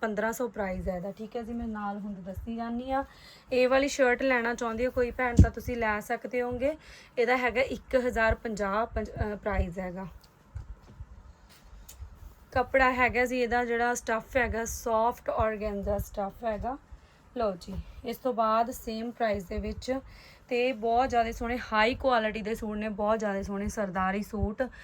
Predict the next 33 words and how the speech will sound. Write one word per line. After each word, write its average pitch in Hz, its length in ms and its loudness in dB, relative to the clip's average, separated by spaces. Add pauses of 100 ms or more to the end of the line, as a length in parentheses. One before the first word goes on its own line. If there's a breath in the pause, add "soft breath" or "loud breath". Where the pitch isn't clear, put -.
(280 loud breath)
ਤੇ 254 120 4
ਪ੍ਰਾਈਸ 226 380 4
ਰਹੂਗਾ 226 320 -2
ਤਿੰਨ 220 320 -4
ਹਜ਼ਾਰ, 214 400 0
ਪ੍ਰਾਈਸ 196 400 -2
ਰਹੂਗਾ। 220 380 -2 (380 loud breath)
ਤੁਸੀਂ 240 260 -4
ਫੈਬਰਿਕ 220 560 4
ਦੇਖੋ 226 400 2
ਇੰਨਾ 240 340 0
ਕੁ 254 140 -6
ਜ਼ਿਆਦਾ 220 400 4
ਸੋਹਣਾ 220 340 0
ਹੈ 226 80 4
ਨਾ, 233 180 -2 (120)
ਤੁਸੀਂ 226 320 -4
ਇੱਕ 233 220 -10
ਵਾਰ 220 160 0
ਸੂਟ 214 260 -6
ਪਾਓਗੇ 208 360 -4
ਤੇ 233 100 -4
ਇਹਦੀ 254 120 -4
ਫਿਟਿੰਗ 254 340 -4
ਇੰਨੀ 233 300 -4
ਕੁ 247 100 -8
ਜ਼ਿਆਦਾ 226 280 0
ਸੋਹਣੀ 220 300 -6
ਆਊਗੀ 220 260 -2
ਜਿੰਨੀ 196 300 0
ਵੀ 214 100 -6
ਕਹਿ 202 220 -2
ਦੋ। 190 180 -4